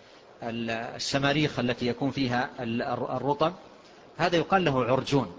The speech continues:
وفي القرآن حتى عاد كالعرجون القديم، هذا هو المراد بالعرجون. فدعا بعراجين النخل، وفي رواية دعا بجر-، جريد النخل،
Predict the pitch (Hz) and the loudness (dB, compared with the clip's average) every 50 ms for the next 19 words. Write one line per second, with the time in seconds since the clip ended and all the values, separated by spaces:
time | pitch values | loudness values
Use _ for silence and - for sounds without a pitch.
0 | - 123 110 - 127 - - 139 156 156 139 120 - 165 - - - 135 123 107 | -12 -10 -6 -6 -6 -4 -2 -2 -2 -2 -2 -2 -4 -4 -4 -2 0 2 2 4
1 | 120 143 139 135 123 117 - - 151 143 120 113 123 120 110 107 127 143 151 170 | 4 2 2 2 0 -4 -2 0 0 0 0 -2 -2 -4 -4 -2 0 0 0 0
2 | 185 - - - - - - - - - 156 151 - 135 123 127 123 104 95 104 | -4 -8 -16 -20 -20 -20 -20 -10 -2 0 0 2 2 -2 0 0 -2 -4 -2 0
3 | 135 160 151 135 123 127 123 120 117 117 117 117 104 - - - - - - - | 0 2 4 4 4 4 2 2 2 0 0 0 -2 -4 -10 -18 -18 -20 -20 -14
4 | - 120 127 117 117 120 104 - 123 110 82 - - - - - - - - - | -4 -2 0 0 0 0 0 0 -2 -2 -2 -6 -14 -20 -20 -20 -20 -20 -20 -20
5 | - - - - - - 147 139 180 170 165 160 131 131 135 110 131 131 131 127 | -20 -20 -18 -8 0 0 4 6 6 4 4 2 0 0 0 2 2 2 2 0
6 | 120 - 135 156 180 175 - - - - - - - - - - 143 135 123 135 | 0 2 2 2 2 2 -2 -12 -18 -20 -20 -20 -20 -20 -12 -8 -4 -4 0 0
7 | 151 - - 170 190 190 175 - 160 156 135 131 131 156 180 170 147 131 117 147 | -2 0 0 0 0 0 2 2 4 4 4 4 4 4 4 4 2 0 0 -2
8 | 151 139 156 147 131 139 135 143 139 135 135 151 - 147 139 139 131 135 139 135 | -2 0 -2 -2 -2 -4 -2 -2 0 0 0 -2 -2 -4 -4 -4 0 0 2 6
9 | 156 165 143 135 120 117 117 117 - - - | 6 6 6 6 2 2 0 0 -2 -2 -4